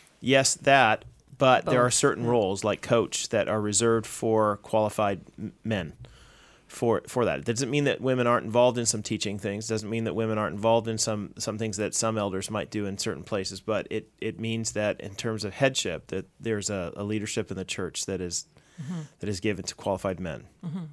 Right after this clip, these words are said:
Speaker 3: Crystal, talk about our conference a little bit. In terms of
Speaker 1: Denomination, you mean?
Speaker 3: Yeah, our denomination, sorry. Yes.
Speaker 2: Yeah.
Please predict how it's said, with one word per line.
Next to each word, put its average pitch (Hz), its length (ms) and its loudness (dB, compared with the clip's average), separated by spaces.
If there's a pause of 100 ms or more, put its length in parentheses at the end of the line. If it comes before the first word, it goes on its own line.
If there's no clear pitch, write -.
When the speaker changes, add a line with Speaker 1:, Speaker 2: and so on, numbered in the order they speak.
Speaker 3:
Crystal, 233 300 -10
talk 285 200 -10
about 247 160 -4
our 214 100 2
conference 175 540 -4
a 165 60 -6
little 160 200 -6
bit. 156 200 -6 (1000)
In 175 80 -8
terms 127 140 2
of 131 40 2
Speaker 1:
Denomination, 117 400 0
you 101 80 -4
mean? 139 80 -4
Speaker 3:
Yeah, 185 160 4
our 170 80 2
denomination, 170 580 -2
sorry. 160 360 -4
Yes. - 180 -8
Speaker 2:
Yeah. 185 200 2